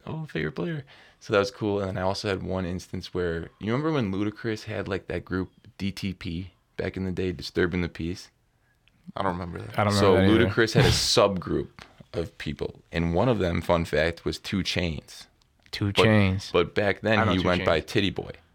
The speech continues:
Speaker 2: Titty Boy.
Speaker 1: And then he changed his name when he left like that, and then he went solo. That's when he kinda blew up late, years later. But back in the day,
Speaker 3: And he
Speaker 1: it was
Speaker 3: went back to Two Chainz, and he blew up.
Speaker 1: No, no, he started as Titty Boy, then he cha-, when he left Ludacris thing, then he's Two Chainz now.
Speaker 3: And now he's big.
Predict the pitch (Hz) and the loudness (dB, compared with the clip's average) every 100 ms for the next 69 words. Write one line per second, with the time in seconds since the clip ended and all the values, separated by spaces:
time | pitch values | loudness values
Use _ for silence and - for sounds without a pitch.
0 | _ _ _ - 107 101 90 - - 101 | _ _ _ -6 -2 -2 -4 -8 -8 -4
1 | 85 90 98 90 104 92 87 90 90 85 | 2 2 2 0 0 0 0 0 2 2
2 | 90 85 87 - 80 78 85 85 80 82 | 2 2 2 2 0 2 0 2 0 -2
3 | 82 80 80 - 73 82 87 92 - 82 | -2 -2 -2 -2 0 2 2 0 -4 -6
4 | 80 82 80 78 80 76 71 - _ _ | -4 -4 -6 -6 -8 -8 -10 -18 _ _
5 | - 78 76 73 - - 78 76 69 80 | -6 -4 -2 -4 -6 -8 -6 -6 -6 0
6 | 85 78 71 71 - - _ _ _ - | 2 2 -2 -4 -8 -16 _ _ _ -2
7 | 90 104 107 95 90 90 120 123 110 110 | 0 2 0 -2 -2 2 4 6 6 4
8 | - - 101 90 85 - - - 101 90 | 2 0 -2 -2 -4 -8 -14 -4 -2 0
9 | 92 90 104 110 87 90 - 92 98 98 | 0 2 4 4 2 0 0 2 2 0
10 | - 90 95 98 98 - 85 85 - - | -2 -2 2 2 2 0 0 0 -2 -2
11 | 80 85 85 - 82 82 82 - 90 82 | 0 2 0 0 -2 -2 -6 -8 -8 -6
12 | 85 82 82 - 76 - - - - - | -4 -6 -6 -8 -6 -6 -8 -10 -6 0
13 | 104 92 92 - | 2 2 -2 -4